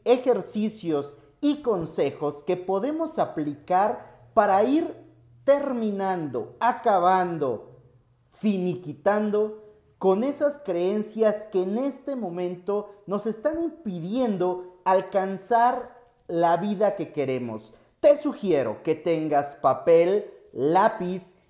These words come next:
y completa disposición de cambiar tu vida. También te sugiero que para este episodio en particular uses audífonos, no permitas que nadie te interrumpa,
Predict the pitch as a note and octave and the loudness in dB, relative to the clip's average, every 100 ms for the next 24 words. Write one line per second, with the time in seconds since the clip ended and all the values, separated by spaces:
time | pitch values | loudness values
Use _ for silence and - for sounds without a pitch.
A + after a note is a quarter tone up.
0 | _ B3+ B3 - B3 A3 - C#4 D4 D#4 | _ -4 -4 2 4 4 0 -4 -2 -2
1 | D#4 D4+ C#4+ G3 - - D#3 D3+ C3+ - | 0 0 0 -2 -10 -8 -8 -8 -14 -4
2 | D#3+ F#3 A3 - _ - D#3 E3+ F3 E3 | 0 0 -2 -10 _ -6 -4 -2 -4 0
3 | D#3+ E3 E3 D3+ C3+ C3+ A#2 G2 - C#3+ | 4 4 2 -6 -4 -4 -4 -6 -4 -2
4 | D3 F3 A#3 A3 D#3+ F3+ E3+ F3 - E3 | 0 0 -2 -4 -2 2 2 2 -2 -4
5 | - F3+ B3 - - G#3 E3+ G#3+ G3 E3 | 0 0 -2 -4 -8 -8 -4 -4 -4 -8
6 | D3 D3 - D3+ G3 A#3+ A#3 - - _ | -10 -10 -8 -2 0 0 -2 -14 -20 _
7 | _ _ _ _ - A3 F#3+ C#3+ C3+ F3+ | _ _ _ _ -4 -4 -4 -4 -6 -6
8 | G3+ G#3 A#3 - _ _ _ _ _ _ | -10 -10 -10 -12 _ _ _ _ _ _
9 | _ - D3+ - G3+ G3 G3+ F#3 - C#3 | _ -8 -4 0 0 -2 -6 -8 -10 -10
10 | C#3+ C#3+ C#3 A2+ A2+ B2 D#3+ E3 E3+ - | -8 -8 -10 -12 -12 -12 -10 -10 -12 -16